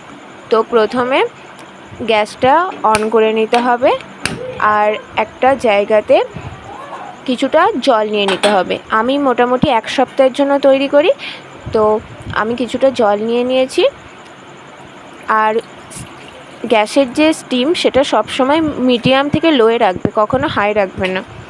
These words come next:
তো তারপর কিছুক্ষণ পর এটা যখন ধীরে ধীরে গরম হয়ে যাবে, তো তারপর কিছু রোজমেরি লিভস নেবে, সেটা নিয়ে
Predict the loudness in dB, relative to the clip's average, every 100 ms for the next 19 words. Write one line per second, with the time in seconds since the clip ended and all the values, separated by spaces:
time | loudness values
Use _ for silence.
0 | -20 -20 -20 -20 -20 -20 -16 -6 -4 0
1 | -2 0 -2 -2 -4 -6 -6 -2 -4 0
2 | 0 2 0 -6 -16 -12 -4 0 2 0
3 | 0 -2 -2 -2 0 2 2 2 2 0
4 | -2 -2 0 2 2 2 2 0 -4 -20
5 | -20 -20 -20 -20 -20 -4 -2 0 0 0
6 | 0 0 -2 -4 0 2 2 0 -4 -2
7 | -4 -4 -6 -6 -6 -4 0 0 -2 -8
8 | -20 -20 -20 -20 -20 -20 -18 -8 -4 -2
9 | -2 -2 -2 0 -2